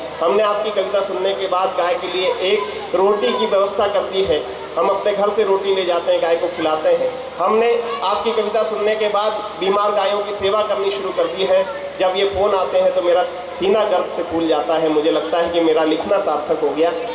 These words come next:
सुनिएगा अंतिम चार पंक्तियाँ, गाय की अभिलाषा क्या है। ये वो हिंदुस्तान है जिस देश में एक रसखान हुआ,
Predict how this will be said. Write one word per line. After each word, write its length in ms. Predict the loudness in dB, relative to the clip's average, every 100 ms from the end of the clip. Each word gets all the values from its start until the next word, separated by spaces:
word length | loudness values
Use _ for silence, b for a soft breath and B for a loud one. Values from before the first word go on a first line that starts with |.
| -8 -4
सुनिएगा 360 | 0 2 2 0 -4 -4 -2
अंतिम 340 | 0 0 0
चार 220 | 0 0 0
पंक्तियाँ, 380 | 0 0 2 0 0 -4 -8 -2
गाय 200 | 0 0
की 120 | 0
अभिलाषा 460 | 0 0 0 0 0
क्या 180 | 0
है। 140 | 0 0 -2 -8 -4
ये 80 | 0
वो 160 | 2 2
हिंदुस्तान 520 | 2 0 0 0 0
है 160 | 2 2
जिस 120 | 0
देश 260 | 2 0 0
में 140 | 0 0
एक 960 | -2 -6 -8 -10 -4 0 2 2 -2
रसखान 420 | -2 -2 0 2
हुआ, 280 | 4 4 4